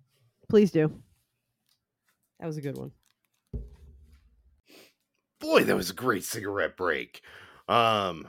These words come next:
Speaker 2: I mean, c-, commer-, commercial break. Uh, hey kids, are you ready for beer number two?
Speaker 1: Am I kids? In which case, yes.
Speaker 2: Okay, cool. Uh, beer number two today comes to us from Frome Brewers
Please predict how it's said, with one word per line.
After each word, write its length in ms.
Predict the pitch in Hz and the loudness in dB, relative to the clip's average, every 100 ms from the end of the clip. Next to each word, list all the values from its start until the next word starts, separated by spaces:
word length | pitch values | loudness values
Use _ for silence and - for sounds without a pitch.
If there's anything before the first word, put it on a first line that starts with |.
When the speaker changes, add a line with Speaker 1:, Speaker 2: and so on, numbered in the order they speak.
| 78 | -8
Speaker 2:
I 160 | 98 92 | -6 -6
mean, 360 | 92 82 65 - _ - | -6 -10 -12 -18 _ -20
c-, 80 | - _ | -20 _
commer-, 320 | - 85 82 - - | -16 -10 -10 -12 -16
commercial 400 | 90 85 - - | -10 -10 -10 -14
break. 420 | 73 62 - - _ - - _ | -14 -14 -18 -20 _ -20 -20 _
Uh, 540 | 107 98 90 78 67 64 _ _ _ _ | -2 0 0 -2 -8 -14 _ _ _ _
hey 180 | - 160 | -4 -4
kids, 400 | - 76 92 - | -4 -8 -10 -12
are 120 | - | -10
you 140 | 87 82 | -10 -8
ready 160 | 85 | -8
for 120 | 90 | -10
beer 200 | 80 80 | -10 -10
number 200 | 82 76 | -12 -12
two? 300 | 76 - 101 - _ _ _ _ _ _ _ _ _ _ _ _ _ _ _ _ _ | -14 -10 -10 -12 _ _ _ _ _ _ _ _ _ _ _ _ _ _ _ _ _
Speaker 1:
Am 120 | 160 156 | 0 2
I 120 | 156 | 2
kids? 560 | - 156 180 185 - - | 4 4 4 0 -16 -6
In 160 | - 147 | -2 0
which 180 | 147 - | 0 0
case, 240 | 147 135 | 0 0
yes. 380 | 143 123 - - _ _ | -2 -4 -6 -18 _ _
Speaker 2:
Okay, 260 | 120 117 117 - | -2 0 0 0
cool. 260 | 147 - - - - _ | -2 -2 -6 -20 -20 _
Uh, 380 | 123 131 110 98 80 | 2 4 4 2 -2
beer 200 | - 85 | -2 -2
number 160 | 92 90 | 0 -4
two 160 | - - | -4 -6
today 280 | 67 80 | -4 -6
comes 300 | 101 110 117 | -4 -6 -8
to 120 | - 143 | -4 -4
us 140 | 135 | -4
from 420 | - 92 82 76 - | -4 -4 -4 -10 -14
Frome 520 | - 190 196 196 196 | -2 2 2 0 -6
Brewers 1200 | 165 - 113 151 107 85 76 67 64 60 53 - | -12 -4 -2 2 2 2 -2 -6 -12 -16 -18 -14